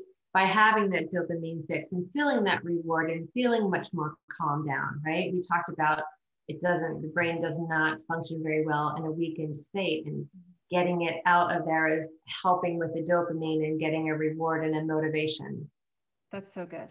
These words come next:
Speaker 2: Yeah. Ooh, that dopamine one is good too. Trying to think how I can do that just on a daily basis, because I think <laughs> I'll, I'll be more productive as well. <laughs> Like, all right, what little reward can I get today?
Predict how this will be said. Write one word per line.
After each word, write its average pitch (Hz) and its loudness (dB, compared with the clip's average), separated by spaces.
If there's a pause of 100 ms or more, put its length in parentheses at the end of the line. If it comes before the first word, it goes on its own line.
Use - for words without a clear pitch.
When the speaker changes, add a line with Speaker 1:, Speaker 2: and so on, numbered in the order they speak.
Speaker 2:
Yeah. 175 -6 (200)
Ooh, 180 -10
that 165 -12
dopamine 165 -12
one 160 -14
is 160 -18
good 151 -16
too. - -16 (960)
Trying 165 -14
to 175 -14
think 170 -14
how 165 -10
I 160 -8
can - -14
do 330 -12
that - -14
just - -20 (140)
on 190 -6
a 185 -6
daily 185 -6
basis, 190 -6
because 208 -8
I 202 -6
think 247 -4
<laughs> 508 4
I'll, 359 2
I'll 320 4
be 349 0
more 277 0
productive 240 -2
as 247 -4
well. 277 0
<laughs> - -
Like, 226 -12 (440)
all - -8
right, - -6
what - 0
little 339 4
reward 262 -2
can 233 -4
I 202 -4
get - -8
today? 269 2